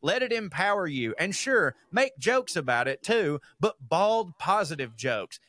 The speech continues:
Take away the ability of the haired to try to put you down by laughing it up.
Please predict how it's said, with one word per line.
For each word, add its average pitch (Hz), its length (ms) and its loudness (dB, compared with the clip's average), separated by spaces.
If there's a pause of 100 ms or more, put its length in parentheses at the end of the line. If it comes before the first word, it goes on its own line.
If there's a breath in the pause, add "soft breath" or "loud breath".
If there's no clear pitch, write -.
Take - 240 -2
away 226 300 0
the 190 200 -4
ability 156 600 0
of 139 200 0
the 143 80 2
haired 139 680 0 (160 soft breath)
to 175 100 -4
try 202 200 2
to 170 80 0
put 220 340 -2
you 214 140 -6
down 160 380 -2
by 139 160 2
laughing 185 500 -2
it 185 100 -4
up. 117 220 0